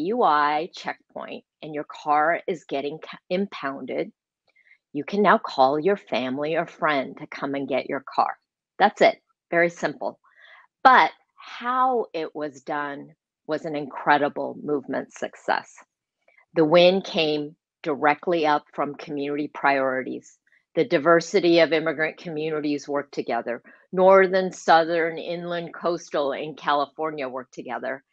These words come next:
and they successfully shaped the narratives on these checkpoints. And those are movement building metrics.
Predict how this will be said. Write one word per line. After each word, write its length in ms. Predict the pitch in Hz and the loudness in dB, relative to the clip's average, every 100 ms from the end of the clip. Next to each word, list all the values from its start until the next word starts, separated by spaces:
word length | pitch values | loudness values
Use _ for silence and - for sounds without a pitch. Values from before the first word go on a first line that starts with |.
| _ _ - | _ _ -10
and 180 | 160 156 | -8 -4
they 120 | 160 | -4
successfully 1080 | - 175 - - - 180 - - 180 175 170 | -4 -8 -8 -10 -6 -6 -8 -6 -2 0 -2
shaped 380 | - 147 143 - | -4 -4 -4 -4
the 80 | 135 | -4
narratives 720 | 131 127 131 123 - - - - | -4 -4 -6 -6 -10 -12 -16 -4
on 200 | 139 135 | -2 0
these 300 | 139 135 - | -2 -4 -8
checkpoints. 720 | - 123 _ 135 - - - _ _ - - _ | -6 -6 _ -14 -14 -18 -20 _ _ -20 -20 _
And 160 | 196 196 | 0 6
those 300 | 220 262 247 | 6 6 4
are 120 | 233 | 4
movement 540 | 165 165 151 165 147 | 4 0 0 -2 -2
building 420 | 147 139 135 135 131 | -2 -2 -2 -4 -4
metrics. 640 | 120 - - - - - | -6 -6 -8 -8 -12 -20